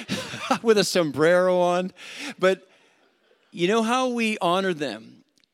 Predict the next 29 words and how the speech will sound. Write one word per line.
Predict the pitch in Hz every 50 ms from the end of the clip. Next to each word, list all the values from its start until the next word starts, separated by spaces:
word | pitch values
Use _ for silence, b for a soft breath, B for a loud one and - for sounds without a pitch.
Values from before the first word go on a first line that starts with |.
| _ -
is | 156 156 147 139 -
by | - 156 143 139
really | 143 139 147 160 165 175 151
f-, | - - - _ -
just | 156 156 151 - - _ _ _ _
that | - 123 113
we | 135 127 147 165 175
now | 180 175 160 160
continue | 156 - 165 147 - - 147 127 131 127
to | 123 110
follow | - - 107 104 110 110 113
their | 113 110 110
example. | 110 101 92 92 90 87 92 _ - - _ _ _ _ _ _ _ _ _ _ _ _ _
That | - 113 -
we, | 117 120 120
just | 113 131 151 - -
like | 160 156
Danny | 139 156 147 147 147 139
said, | - - 135 110 104
the | 117
plaque | - - - - 139 143 160 165 -
that's | 175 160 -
on | 160 151
the | 147
front | - - 143 131
of | 135
this | 139 139 -
building, | - - 110 101 92 90 90 92
a, | 95 - 113 104